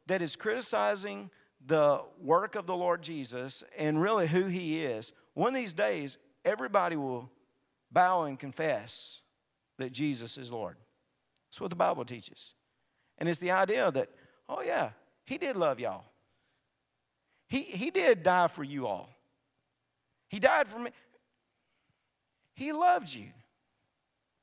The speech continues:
And they make that confession. And he says, "I'm coming quickly."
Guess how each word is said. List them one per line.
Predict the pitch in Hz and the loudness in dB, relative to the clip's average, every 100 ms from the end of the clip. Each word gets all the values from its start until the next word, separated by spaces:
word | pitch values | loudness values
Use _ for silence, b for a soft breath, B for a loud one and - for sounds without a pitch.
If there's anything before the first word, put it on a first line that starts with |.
| _ _ _ _ _ _ _ _ 147 | _ _ _ _ _ _ _ _ -4
And | |
they | 147 | 0
make | 156 160 | 0 0
that | 160 139 | -2 -6
confession. | - 120 160 156 - - _ _ _ _ _ _ _ _ _ - | -6 -8 -8 -8 -12 -18 _ _ _ _ _ _ _ _ _ -2
And | 175 | 0
he | |
says, | 180 202 180 180 | 2 2 4 4
"I'm | 185 180 | 4 2
coming | 214 208 170 | -2 -2 -2
quickly." | - 214 - 110 | 0 0 -2 -10